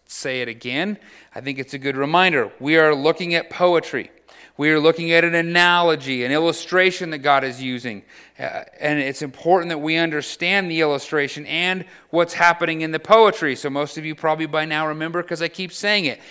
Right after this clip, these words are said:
In this particular kind of poem, we have two clauses in the statement. And the first clause is making the main point of that statement.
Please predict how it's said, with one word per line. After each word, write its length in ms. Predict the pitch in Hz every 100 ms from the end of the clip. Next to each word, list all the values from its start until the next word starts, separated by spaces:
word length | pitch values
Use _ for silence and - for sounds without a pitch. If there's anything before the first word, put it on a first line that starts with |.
| -
In 160 | 143 143
this 160 | 175
particular 420 | - 160 190 196
kind 220 | 185 190 190
of 80 |
poem, 400 | 175 202 226 247 247 - - _
we 100 | 147
have 240 | 156 170 -
two 180 | 214
clauses 540 | 220 196 190 202 202 190
in 80 | 202
the 100 | 185
statement. 440 | - 208 202 208
And 60 | 165
the 60 |
first 380 | 156 196 202 -
clause 320 | - 190 196
is 140 | 185 170
making 320 | 185 185 185
the 80 | 185
main 240 | 185 190
point 320 | - 185 190
of 140 | 185 165
that 300 | 180 - -
statement. 640 | - - 185 185 208 214